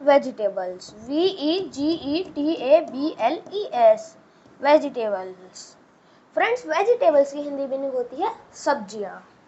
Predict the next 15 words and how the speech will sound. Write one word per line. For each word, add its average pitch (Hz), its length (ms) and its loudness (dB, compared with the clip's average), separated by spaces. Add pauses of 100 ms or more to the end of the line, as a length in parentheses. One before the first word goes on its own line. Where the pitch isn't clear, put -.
(1000)
vegetables 311 580 0
की 269 100 -14
हिंदी 262 200 -10
meaning 262 260 -12
क्या 262 160 -2
होती 254 220 -6
है? 508 240 -4
सब्जियां। 196 600 -6 (480)
फ्रेंड्स, 440 340 -2
ये 330 100 -2
है 381 120 2 (260)
vegetables। 190 840 -8 (1080)
फ्रेंड्स, 415 320 0
हम 415 100 -4
अपनी 403 220 -4